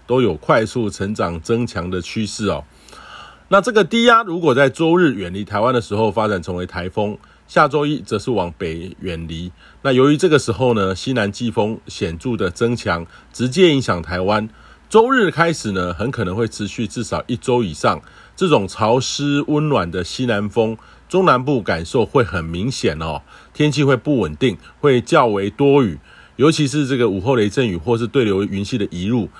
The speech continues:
跟这周显著的偏东风差很多。所以提醒中南部农渔民朋友呢，要留意哦，每天可能都会降雨的可能，但是雨势多大，要看西南风跟中南部地形的互动，每天可能都不大相同，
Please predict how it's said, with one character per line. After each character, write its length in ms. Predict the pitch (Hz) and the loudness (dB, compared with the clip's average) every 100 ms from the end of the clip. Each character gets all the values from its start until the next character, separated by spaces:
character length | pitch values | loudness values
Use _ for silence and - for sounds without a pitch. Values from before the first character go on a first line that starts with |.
| - - | -20 0
跟 200 | 165 170 | 2 4
这 140 | 156 160 | 4 4
周 240 | 160 165 | 6 4
显 360 | - - 101 90 | 0 -2 -2 -2
著 180 | 156 143 | -2 0
的 160 | 117 | 2
偏 300 | 92 131 127 | 0 -2 -2
东 180 | 123 123 | 0 0
风 280 | 120 127 127 | 2 -2 -2
差 240 | - 120 120 | 0 2 2
很 280 | 110 78 | -2 -6
多。 340 | 73 127 127 - - - _ | 2 4 4 2 -10 -20 _
所 140 | - | 2
以 80 | 143 | 2
提 160 | 120 131 | 4 0
醒 220 | 127 110 | 0 0
中 160 | 135 139 | 0 2
南 180 | 120 | 2
部 180 | 127 143 104 | 4 0 0
农 240 | 101 117 | -2 0
渔 160 | 107 113 | 0 0
民 200 | 107 104 | -2 -2
朋 200 | 101 107 | -2 -2
友 200 | 101 85 | -2 -2
呢， 220 | 87 85 - 87 | -4 -6 -10 -8
要 280 | - 123 110 | 2 4 4
留 280 | 98 90 95 | 2 0 0
意 160 | 120 107 | 2 2
哦， 100 | 87 | 2
每 160 | 87 | -2
天 220 | 85 127 170 | -2 -2 -2
可 120 | 101 | -4
能 100 | 90 | -2
都 120 | 107 | 0
会 180 | 110 104 | 2 2
降 260 | 92 120 98 | 2 0 0
雨 60 | |
的 120 | 85 85 | -4 -8
可 260 | - 90 80 | -6 -6 -4
能， 260 | 95 107 - - - - | -4 -6 -8 -18 -20 -2
但 160 | 175 160 | 2 2
是 100 | 160 | 0
雨 140 | 104 | -2
势 160 | 101 151 | -2 2
多 200 | 120 117 | 4 4
大， 260 | 143 76 - | 4 2 -2
要 100 | 113 | -2
看 180 | 127 110 | 0 -2
西 180 | 127 | -2
南 200 | 120 104 104 | 0 0 2
风 240 | 117 117 | 0 0
跟 240 | 110 113 | -2 -2
中 200 | 110 139 | -2 0
南 160 | 127 104 | 0 0
部 200 | 120 107 | 0 -2
地 220 | - 139 | -2 -2
形 260 | 101 95 92 | -2 -6 -4
的 160 | 98 | -4
互 240 | 90 165 175 | -4 -2 2
动， 220 | 139 104 - - _ | 2 2 -4 -20 _
每 160 | 104 117 | -2 0
天 140 | 202 | 2
可 120 | 151 | 2
能 100 | 107 | 0
都 140 | 120 131 | 0 0
不 160 | 107 | 0
大 160 | 139 120 | 2 2
相 280 | - 123 123 | 2 -2 -2
同， 280 | 101 87 | -4 -6